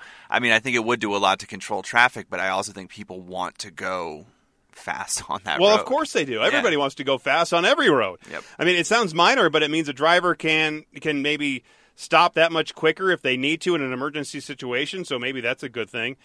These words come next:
Speaker 2: Um, and, but you know what? I think that what, what they're doing here is they're trying to do this in residential areas, 'cause if you're driving a little bit slower, even five miles an hour slower, that can be the difference in hitting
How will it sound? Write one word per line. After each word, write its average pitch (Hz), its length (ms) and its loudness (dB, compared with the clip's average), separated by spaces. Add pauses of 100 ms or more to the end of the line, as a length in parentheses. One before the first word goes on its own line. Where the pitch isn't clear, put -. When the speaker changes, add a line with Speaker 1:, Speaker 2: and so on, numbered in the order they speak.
(340)
Speaker 2:
Um, 135 260 2
and, 180 180 -2
but 208 160 -2
you 233 80 -4
know 220 80 2
what? 226 220 2
I 180 120 2
think 226 240 0
that 202 200 -2
what, 180 140 -4 (180)
what 170 180 -6
they're 151 120 -2
doing 170 280 0
here 120 200 0
is 117 100 -2
they're 131 140 -6
trying 185 340 0
to - 160 -12
do 143 180 -2
this 135 160 -6
in 127 120 -6
residential 131 560 -2
areas, 117 320 0
'cause 131 340 0
if 143 160 -8
you're 139 100 -4
driving 175 320 2
a 143 60 0
little 147 180 0
bit 120 120 -6
slower, 165 360 0
even 151 280 -2
five 151 300 0
miles 135 280 -2
an 123 80 -6
hour 170 220 -2
slower, 113 340 -4
that 147 160 2
can 170 120 -6
be 170 80 -4
the 135 100 -4
difference 131 340 -4
in 123 120 -2
hitting 156 360 0